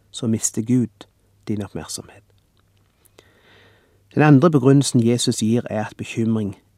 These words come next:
tar ifra deg gleden over andre ting i livet. "Er ikke livet mer enn maten?" sier Jesus. Og nå skal vi se på den tredje begrunnelsen som Jesus gir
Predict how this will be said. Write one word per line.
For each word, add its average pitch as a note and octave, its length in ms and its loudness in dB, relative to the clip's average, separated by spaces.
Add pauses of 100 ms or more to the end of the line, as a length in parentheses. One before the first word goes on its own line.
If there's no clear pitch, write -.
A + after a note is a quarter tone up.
tar A2+ 220 -6
ifra A#2 320 -4
deg A#2 140 -4
gleden B2+ 640 -4 (560)
over A#2 180 -4
andre A2 260 -6
ting G#2+ 260 -6
i G#2 60 -6
livet. F#2+ 340 -12 (1300)
"Er F#2+ 180 -12
ikke G2+ 200 -10
livet A#2 400 -2
mer A2+ 260 -4
enn A2+ 80 0
maten?" B2 440 -6
sier F2 380 -14
Jesus. - 440 -16 (1900)
Og D3+ 320 4 (640)
nå D3 140 4
skal C#3+ 260 2
vi B2+ 60 2
se B2+ 260 -2
på C3 120 -6
den B2+ 140 -4
tredje C3+ 380 -4
begrunnelsen G#2 560 -4
som G#2 160 -6
Jesus G2 400 -10
gir E2+ 240 -14